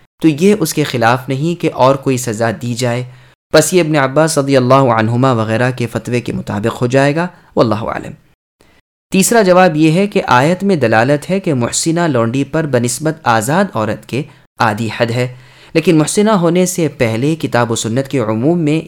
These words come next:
یہ بھی شامل ہے کہ اسے بھی سو کوڑے مارے جائیں،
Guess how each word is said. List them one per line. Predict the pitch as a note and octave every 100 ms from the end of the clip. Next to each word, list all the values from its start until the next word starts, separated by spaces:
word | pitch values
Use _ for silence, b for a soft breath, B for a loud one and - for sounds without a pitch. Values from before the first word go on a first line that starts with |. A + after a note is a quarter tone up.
| A#2+
یہ | A#2 C3
بھی | G3+
شامل | G#3 G#2+ G#2 -
ہے | A#2+ - b b _
کہ | -
اسے | G3 - E3
بھی | D#3+ F3+
سو | - A#2+
کوڑے | G#2+ - G#2+
مارے | A2 A2+
جائیں، | A2+ A#2 A#2+